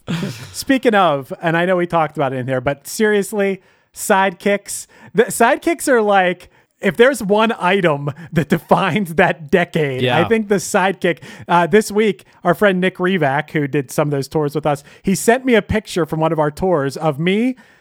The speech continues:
Speaker 2: standing, I have, like, a camo t-shirt on, standing in a parking lot, and he sent me the picture, and then he sent me a zoomed in, and down on my,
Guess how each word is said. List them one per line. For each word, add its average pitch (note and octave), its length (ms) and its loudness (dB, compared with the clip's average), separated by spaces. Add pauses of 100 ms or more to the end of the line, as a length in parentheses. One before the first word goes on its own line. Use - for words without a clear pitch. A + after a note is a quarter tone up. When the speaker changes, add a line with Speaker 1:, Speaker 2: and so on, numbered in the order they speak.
(160)
Speaker 2:
standing, F#3+ 640 0
I D#3 40 2
have, D#3+ 100 2
like, E3 140 -2
a D3 60 0
camo F3+ 440 0
t-shirt E3+ 500 -2
on, C#3+ 320 -4 (280)
standing G3+ 400 0
in F#3+ 80 0
a F3 40 0
parking F#3+ 400 -2
lot, C#3 320 -2 (240)
and F3+ 280 0 (340)
he F#3+ 180 -2
sent C4+ 180 2
me C4 80 0
the A#3 80 2
picture, A#3 340 0
and E3+ 160 0
then G3+ 80 2
he G#3 80 2
sent G3 220 0
me F#3 100 2
a E3 140 2
zoomed E3 500 0
in, F#3+ 320 2 (260)
and F#3 220 2
down G3 280 4
on G3+ 160 0
my, F#3 340 -2